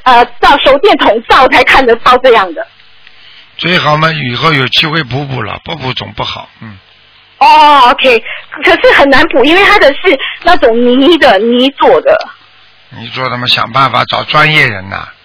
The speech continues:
Speaker 1: 哦，好。
Speaker 2: 嗯。
Speaker 1: 好，然后，呃，就是，呃，还有就是，呃，其实我，其实我放生，如果我可以一次过放，还是慢慢放还好。今天不看是不是？
Speaker 2: 慢慢放。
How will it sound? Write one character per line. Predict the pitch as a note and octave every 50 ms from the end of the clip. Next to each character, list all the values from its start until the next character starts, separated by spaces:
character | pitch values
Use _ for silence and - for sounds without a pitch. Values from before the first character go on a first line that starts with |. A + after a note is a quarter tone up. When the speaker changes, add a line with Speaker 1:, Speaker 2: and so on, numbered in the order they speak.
| _ _ _ _ _ _ _ _ _ _ _ _ _ _ _ -
Speaker 1:
哦， | C4
好。 | - - - - - A3 G3+ A3 C4 C4 - - - - - - G#2+
Speaker 2:
嗯。 | G#2 F#2 F2+ E2+ D#2+ - - _ -
Speaker 1:
好， | - - G#3+ G#3 G#3+ - - - - -
然 | - C4+ D#4+ E4
后， | G4 A#4 F#4+ -
呃， | - A#3+ B3 A#3 A#3 G#3+ A3+ - - - - - -
就 | - G4 F#4
是， | G#4 A4 C5 C5+ -
呃， | B3 A3 G3+ G#3 F#3+ -
还 | - - C#4+ D4+
有 | F4+ D#4+ E4
就 | E4 F4 E4+ F#4+
是， | F#4+ D#4+ D4 - - - - - - _ _ _
呃， | - B3 A3 A#3+ A3+ A3+ A3+ - - - - - - - _ _ _ _ _ _ _ _ _ _ _ _ -
其 | - E4+ F4
实 | F4 F4 F#4
我， | D#4+ C#4+ B3 A3 - - - - - -
其 | F4 F#4+
实 | G#4
我 | G#4 F4 - - -
放 | A4 F#4 D#4+ D#4 -
生， | F#4 F#4 E4
如 | D#4+ F#4+
果 | - D4 G#3+
我 | G#3 -
可 | - -
以 | D4
一 | - E4 D#4+
次 | - - - D4+
过 | - D#4+ D4 C4
放， | C4+ - D4+ A#3
还 | A#3 A#3+ A#3
是 | A#3+ - D4+ C#4+ - - - -
慢 | D#4+ D#4 D4 D4
慢 | D4 C#4 C4 C4 -
放 | D4+ - G#3
还 | - - G#3+ A#3
好。 | - - - - - -
今 | D#4 D4+ D4+
天 | F#4 E4+
不 | C#4 D4+
看 | D4 - - B3 A3 A3
是 | -
不 | - - -
是？ | A#4+ A4 - - - - -
Speaker 2:
慢 | F3+ F#3+ A3 A3+ A3
慢 | G#3 G#3+ A3 A3 G#3
放。 | E3+ G#3+ G#3+ G3+ F#3+ C#3 G#2 -